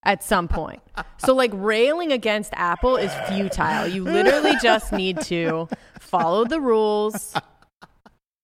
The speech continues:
and get your fucking phone. Otherwise, we don't wanna hear it, 'cause we all had to get it, and our shit works. Now, little old fucking three G over here is like, "Fucking technology doesn't work."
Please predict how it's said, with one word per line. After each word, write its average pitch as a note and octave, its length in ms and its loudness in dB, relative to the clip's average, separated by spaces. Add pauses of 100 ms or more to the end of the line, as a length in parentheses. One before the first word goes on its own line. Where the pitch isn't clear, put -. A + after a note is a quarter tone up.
(960)
and B3+ 220 0
get G3+ 180 0
your G#3+ 120 0
fucking F#3+ 420 -2
phone. A#3 360 -2 (200)
Otherwise, C4+ 920 4 (260)
we D4+ 220 4
don't G#4 200 2
wanna D4 280 4
hear G4 260 2 (100)
it, F#3 280 2 (180)
'cause G3 180 0
we F3 280 -2
all D#4+ 180 6
had A#3+ 280 4
to G#3+ 40 -4
get G3 240 2
it, A3 260 2 (220)
and D#3+ 100 -6
our F#3 200 4
shit B3+ 360 0
works. G3 560 0 (380)
Now, G#3+ 200 4
little B3 280 4
old B3+ 220 2
fucking B3+ 320 2
three B3+ 320 0
G C#4 300 2
over G#3+ 240 2
here A3 320 2
is G#3 140 -2
like, G3+ 280 2
"Fucking A#4 600 4
technology A4+ 760 6
doesn't D4+ 380 4
work." F#4 500 4